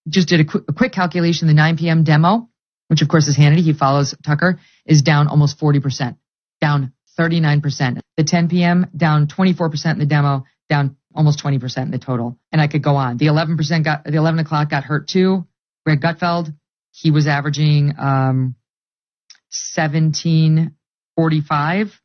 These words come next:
a night in the overall. Now he's down to fifteen eighty-six. He was averaging two fifty-eight in the demo. Now he's down to two oh seven. And that's the least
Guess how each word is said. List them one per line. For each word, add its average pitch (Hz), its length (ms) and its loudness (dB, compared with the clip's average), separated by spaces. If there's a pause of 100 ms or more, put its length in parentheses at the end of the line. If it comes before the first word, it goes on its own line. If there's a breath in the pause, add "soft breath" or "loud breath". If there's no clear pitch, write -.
a 180 80 -4
night 202 260 0
in 170 80 -6
the 165 120 -2
overall. 190 360 -2
Now 160 200 0
he's 156 120 -2
down 147 220 -2
to 143 60 -2
fifteen 139 540 -6
eighty-six. 131 720 -6 (300 soft breath)
He 151 60 0
was 147 140 4
averaging 143 380 -2
two 147 180 -2
fifty-eight 151 600 0
in 151 100 -2
the 147 100 2
demo. 170 400 0 (260 soft breath)
Now 143 220 0
he's 135 140 -2
down 139 300 -2
to 131 80 -10
two 143 260 0
oh 135 100 0
seven. 131 380 -4
And 147 160 -2
that's 156 180 0
the 147 120 -2
least 165 380 0